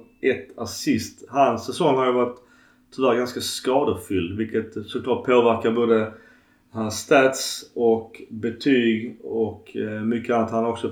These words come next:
pågående kontrakt på bordet. Eh, jag hoppas ju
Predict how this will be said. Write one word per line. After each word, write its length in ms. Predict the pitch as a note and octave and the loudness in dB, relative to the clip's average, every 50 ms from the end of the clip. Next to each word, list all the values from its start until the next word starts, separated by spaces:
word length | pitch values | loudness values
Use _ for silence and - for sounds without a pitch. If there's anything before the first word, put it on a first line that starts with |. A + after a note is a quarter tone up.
| - - - | -8 -2 4
pågående 480 | B2+ B2 B2 A#2+ A#2+ A#2+ A#2 A2+ G#2+ G#2+ | 6 8 8 8 6 4 4 2 2 0
kontrakt 520 | - A#2+ A#2 A2 - - B2+ A2+ - - | -2 -2 -2 -2 -2 0 0 0 0 0
på 80 | A#2+ A2+ | -2 -2
bordet. 680 | A#2 A#2+ D3 C3 G#2+ F#2+ F#2 F2+ F2 F2 - - - | 4 6 8 8 8 6 4 0 -2 -4 -6 -4 -2
Eh, 60 | A2 G#2 G#2 G2+ G2+ G#2 G#2 G#2+ | 0 0 0 0 0 0 0 0
jag 60 | G#2+ | 2
hoppas 360 | A2 A#2 A2+ - A2+ G#2+ - - | 2 0 0 0 -2 -2 0 0
ju 240 | A#2 A2 G#2+ - | 0 0 0 -2